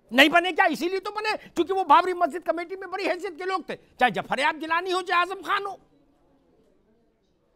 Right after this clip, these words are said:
ये ना बताओ कड़वा कड़वा, अ, थू वो मीठा मीठा गपना, और क्यों देते?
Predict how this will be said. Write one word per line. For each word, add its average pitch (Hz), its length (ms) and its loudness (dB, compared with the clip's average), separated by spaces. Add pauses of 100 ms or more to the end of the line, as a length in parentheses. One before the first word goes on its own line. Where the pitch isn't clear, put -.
(1120)
ये 480 160 6
ना 427 160 4
बताओ 294 320 4
कड़वा 269 300 2
कड़वा, 262 320 2
अ, 254 500 -2
थू 254 160 -8
वो 320 160 -2
मीठा 240 280 -2
मीठा 214 240 -8
गपना, 202 360 -4 (500)
और 320 100 2
क्यों 403 200 4
देते? 403 380 -6